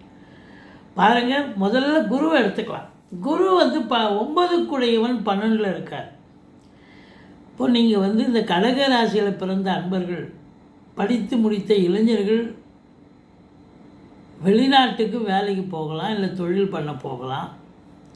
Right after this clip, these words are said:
அல்லது உயர்கல்விக்காக, உத்தியோகத்துக்காக வெ-, அவங்களே அனுப்புவாங்க.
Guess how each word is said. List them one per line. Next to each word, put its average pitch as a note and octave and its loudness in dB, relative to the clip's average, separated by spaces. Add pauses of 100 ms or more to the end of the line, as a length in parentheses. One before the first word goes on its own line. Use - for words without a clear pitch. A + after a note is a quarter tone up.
(760)
அல்லது C4+ 2 (1200)
உயர்கல்விக்காக, C#4 2 (300)
உத்தியோகத்துக்காக A3+ -2 (280)
வெ-, G#3 -2 (120)
அவங்களே B3 4
அனுப்புவாங்க. G3 0